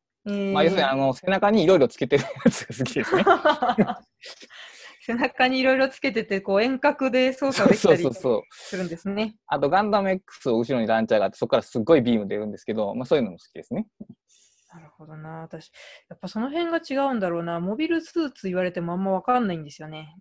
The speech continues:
Speaker 2: <laughs>
Speaker 1: ものすごくその、突飛な形をしてたりとか、あの、百式みたいに、明らかに他のと違うっていうのだったら分かるんですけど、
Speaker 2: <laughs>
Speaker 1: エルメスとかね。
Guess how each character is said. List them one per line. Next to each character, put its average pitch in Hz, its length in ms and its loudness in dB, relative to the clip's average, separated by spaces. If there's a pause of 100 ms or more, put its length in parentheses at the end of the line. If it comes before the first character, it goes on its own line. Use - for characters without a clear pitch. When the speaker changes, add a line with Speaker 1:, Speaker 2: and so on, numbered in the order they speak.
Speaker 2:
<laughs> - 400 0
Speaker 1:
も 220 80 6
の 254 160 2
す 294 80 0
ご 339 140 0
く 285 80 -6
そ 208 120 -2
の、 170 280 -4 (280)
突 214 100 -8
飛 220 120 -6
な 208 100 0
形 208 380 -4
を 202 60 -4
し - 80 -12
て - 80 -20
た 175 100 -4
り 160 80 -8
と 165 100 -12
か、 185 280 -4 (640)
あ 165 80 -16
の、 156 40 -16
百 180 220 -12
式 - 220 -6
み 202 140 -2
た 185 120 -2
い 165 80 -4
に、 156 240 -14 (1200)
明 285 60 -2
ら 302 120 2
か 269 120 4
に 220 80 2
他 208 220 0
の 202 100 2
と 196 100 -2
違 - 280 -6
う 196 140 4
っ - 40 -18
て 208 80 -2
い - 20 2
う 175 40 -2
の 165 60 -4
だ 170 80 0
っ 170 60 -6
た 175 140 -4
ら 170 60 -2
分 175 120 -4
か 190 100 -2
る 170 80 -6
ん 160 40 -8
で 165 80 -16
す - 120 -20
け 165 120 -10
ど、 165 160 -8 (500)
Speaker 2:
<laughs> - 540 -20
Speaker 1:
エ 175 80 -6
ル 160 100 -10
メ 143 140 -18
ス - 100 -20
と 156 100 -20
か 170 140 -12
ね。 196 220 -8